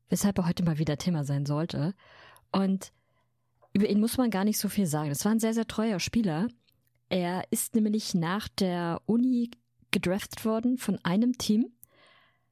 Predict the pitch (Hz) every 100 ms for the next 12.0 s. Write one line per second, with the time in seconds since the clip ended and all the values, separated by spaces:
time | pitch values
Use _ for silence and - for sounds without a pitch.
0 | _ _ - 196 240 - 233 175 156 -
1 | - - - _ _ _ _ - 208 -
2 | 202 185 185 - 175 170 170 170 - _
3 | _ _ _ _ _ - 160 151 156 -
4 | 190 202 185 175 175 - _ _ _ _
5 | _ 165 170 190 160 147 165 180 - 160
6 | 196 294 - - 185 - 165 196 269 254
7 | - 240 240 - _ _ _ - 202 185
8 | 175 185 - 185 180 196 196 226 247 240
9 | 202 202 185 180 175 - _ _ _ _
10 | - 190 165 156 - 151 131 - _ _
11 | _ _ _ - 160 165 170 175 170 170